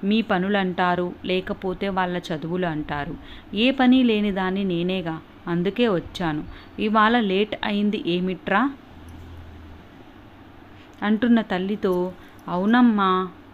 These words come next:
అంటూనే బాత్రూమ్ వైపు నడిచాడు. "బామ్మ,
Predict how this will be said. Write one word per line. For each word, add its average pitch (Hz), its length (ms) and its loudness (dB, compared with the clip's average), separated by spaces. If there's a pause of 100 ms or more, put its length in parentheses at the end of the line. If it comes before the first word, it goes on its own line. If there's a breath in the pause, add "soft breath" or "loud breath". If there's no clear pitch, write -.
(100)
అంటూనే 190 680 2
బాత్రూమ్ 180 580 -2
వైపు 170 280 -2
నడిచాడు. 151 580 -4 (2750)
"బామ్మ, 190 720 2